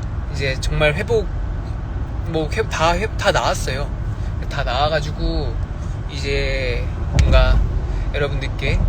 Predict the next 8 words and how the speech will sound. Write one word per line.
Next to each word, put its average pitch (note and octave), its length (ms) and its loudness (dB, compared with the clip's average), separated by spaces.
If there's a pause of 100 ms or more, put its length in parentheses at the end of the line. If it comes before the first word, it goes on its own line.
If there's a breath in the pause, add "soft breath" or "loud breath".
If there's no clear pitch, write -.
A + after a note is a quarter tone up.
좋은 D3+ 200 -2
모습을 D3 300 -2
보여드리는 C#3+ 460 -2
일만 C3+ 200 -2
남은 - 180 0
것 - 80 4
같네요. - 320 0 (3250)
기대됩니다. - 680 0